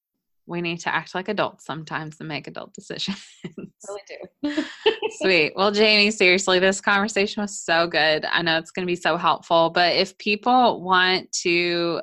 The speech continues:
Speaker 1: learn more about what you do or just see what all this fuss is about with Forage, or maybe they're in Denver and they wanna come check you out, how can they find you?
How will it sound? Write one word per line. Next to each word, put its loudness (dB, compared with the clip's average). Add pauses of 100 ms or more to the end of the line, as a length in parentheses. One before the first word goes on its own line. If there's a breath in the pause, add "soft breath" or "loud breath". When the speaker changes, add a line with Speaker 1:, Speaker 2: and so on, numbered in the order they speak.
Speaker 1:
learn 2
more 4
about 2
what 0
you -6
do -2
or 4
just -4
see -2
what 2
all 2
this -2
fuss 0
is -6
about 4
with -8
Forage, -4
or -2
maybe -4
they're -6
in -8
Denver 2
and -2
they 0
wanna 0
come -6
check -4
you -2
out, 2 (600 loud breath)
how 6
can -2
they 2
find 0
you? -8